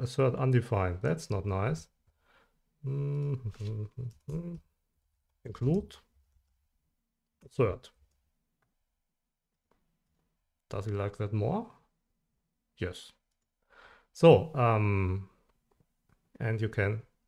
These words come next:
yeah, look at that, assert expands to nothing, and that's in release mode. In release mode,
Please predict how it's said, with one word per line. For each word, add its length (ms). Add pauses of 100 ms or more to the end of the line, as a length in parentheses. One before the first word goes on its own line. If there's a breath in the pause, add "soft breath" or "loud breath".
(180)
yeah, 320
look 180
at 160
that, 320 (680 soft breath)
assert 600
expands 520
to 460
nothing, 540 (200)
and 160
that's 240
in 140
release 340
mode. 220 (100)
In 120
release 340
mode, 320